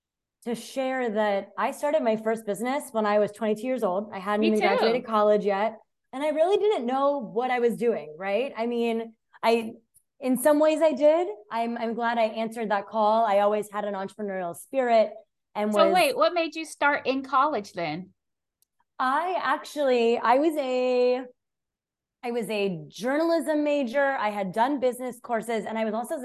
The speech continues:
Speaker 1: a music theater major at one point. But I
Speaker 2: Wow.
Speaker 1: loved storytelling. I loved creativity. I loved bringing things to life. I also loved psychology, but I didn't have any traditional marketing experience other than helping out with a family business with some holiday campaigns and things like that when I was younger.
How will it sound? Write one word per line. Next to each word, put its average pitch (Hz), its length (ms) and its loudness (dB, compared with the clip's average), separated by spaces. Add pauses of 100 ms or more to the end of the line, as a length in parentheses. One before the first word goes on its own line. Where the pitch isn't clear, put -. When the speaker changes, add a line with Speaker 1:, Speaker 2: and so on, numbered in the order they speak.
(140)
Speaker 1:
a 208 40 -8
music 220 360 -2
theater 202 220 0
major 170 300 -6
at 160 120 -4
one 170 160 -4
point. 165 320 -6 (500)
But 220 160 4
I 208 60 4
Speaker 2:
Wow. 196 80 -2
Speaker 1:
loved 240 180 2
storytelling. 240 800 4
I 202 100 -4
loved 202 300 -4
creativity. 226 680 -2
I 202 60 4
loved 208 280 0
bringing 240 280 -6
things 220 180 -4
to 196 120 0
life. 190 340 4
I 196 80 -2
also 233 240 -2
loved 208 200 2 (320)
psychology, 214 640 2
but 196 300 2 (260)
I 214 80 -4
didn't 302 180 -2
have 269 200 -2
any 247 160 -2
traditional 226 420 -4
marketing 196 400 0
experience 185 720 -2
other 220 180 -4
than 208 120 -4
helping 202 340 -4
out 185 140 -6
with 180 100 -8
a 185 60 -12
family 190 300 -4
business 190 500 -2 (320)
with 208 120 -2
some 214 120 -4
holiday 190 600 2
campaigns 185 460 -8
and 185 140 -6
things 190 160 -8
like 180 140 -6
that 175 180 -4
when 175 100 -8
I 165 80 -6
was 165 140 -10
younger. 226 460 -2